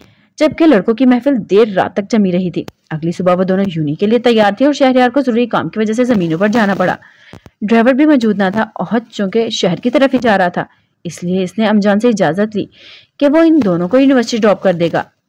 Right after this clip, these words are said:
अमजान ने इसे बाखुशी इजाजत दे दी थी। अमजान के कहने पर वो दोनों शहरयार की गाड़ी की तरफ बढ़ी। आबी को इसके साथ नहीं जाना था, पर इसने अमजान से इजाजत ली थी तो वो कैसे इनकार करती। वैसे भी वो कौन सा इसे खा जाएगा। इसने पलटकर ओहद को देखा और अमजान से मिलकर इनसे दुआएं लेकर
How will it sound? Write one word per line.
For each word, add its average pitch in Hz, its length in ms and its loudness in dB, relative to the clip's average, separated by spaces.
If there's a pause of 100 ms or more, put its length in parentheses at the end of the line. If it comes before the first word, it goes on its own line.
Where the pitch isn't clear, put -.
(100)
अमजान 165 360 -4
ने 180 60 -2
इसे 202 160 -2
बाखुशी 220 380 0
इजाजत 202 360 -2
दे 185 180 0
दी 202 160 -2
थी। 160 160 -8 (580)
अमजान 302 340 4
के 349 100 -2
कहने 294 220 0
पर 302 120 2
वो 311 80 0
दोनों 294 200 2
शहरयार 240 380 0
की 233 140 -4
गाड़ी 226 220 2
की 214 100 -4
तरफ 202 220 -2
बढ़ी। 175 240 -2 (200)
आबी 156 220 -6
को 196 100 -2
इसके 196 240 -4
साथ 190 260 -4
नहीं 208 140 2
जाना 220 240 2
था, 247 100 -2
पर 254 160 2
इसने 262 220 0
अमजान 233 280 2
से 262 120 -2
इजाजत 190 380 -2
ली 220 180 -4
थी 208 80 -10
तो 262 100 -4
वो 269 60 -2
कैसे - 400 -8
इनकार 220 280 2
करती। 170 340 -6 (1500)
वैसे 240 220 2
भी 330 120 2
वो 294 140 2
कौन 294 180 0
सा 320 80 0
इसे 320 180 -2
खा 165 220 -2
जाएगा। 220 340 0 (460)
इसने 185 160 -10
पलटकर 180 400 -2
ओहद 214 200 0
को 214 100 0
देखा 202 280 -2
और 247 80 2
अमजान 247 320 2
से 262 100 0
मिलकर 240 280 0
इनसे 247 260 0
दुआएं 175 280 -2
लेकर 214 300 -2